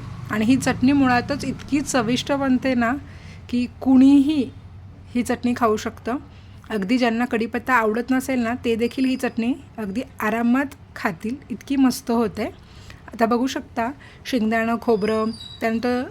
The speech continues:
लसणाचा थोडासा हलकासा रंग बदललेला आहे.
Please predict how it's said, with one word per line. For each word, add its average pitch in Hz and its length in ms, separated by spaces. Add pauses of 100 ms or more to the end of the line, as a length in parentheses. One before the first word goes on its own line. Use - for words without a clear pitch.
(140)
लसणाचा 240 540 (100)
थोडासा 254 440
हलकासा 240 520
रंग 226 240
बदललेला 226 600
आहे. 220 500